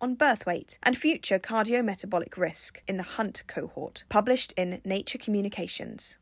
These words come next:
W W W dot D O I dot org forward slash ten dot ten thirty eight forward slash S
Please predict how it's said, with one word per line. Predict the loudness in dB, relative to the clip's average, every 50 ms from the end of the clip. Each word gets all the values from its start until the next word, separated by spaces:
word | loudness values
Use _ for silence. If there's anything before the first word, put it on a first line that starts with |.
| _ 4
W | 6 6 6 2 0 2
W | 4 4 2 4 2 -2 0
W | 0 0 0 0 -4 -4 -4
dot | -4 -6 -6 -8 -12 -16 -10 _
D | -4 -2 0 2
O | 4 4 4 4 4
I | 4 4 4 2 0
dot | 0 -2 -2 -2 -2 -2
org | 0 0 2 0 0 -2 -6
forward | -2 2 2 2 4 2
slash | 2 0 0 0 -2 -6 -6 -8 _ _ _ _
ten | -4 0 0 2 2 0 -4 -6 -10 _ _ _ 2
dot | 4 4 4 2 -4 -10 -12 _ _ _ _ _ _
ten | 0 2 2 2 2 0 -4 -4 -2
thirty | 0 0 0 -2 -2 0
eight | 0 0 0 0 -4 -8 -12 -14 _ _ _ _ _
forward | _ 4 6 6 6 6
slash | 2 0 0 0 -2 -4 -8 -10 _ _ _ _ _
S | -4 -4 -2 -2 -2 -2 -2 -2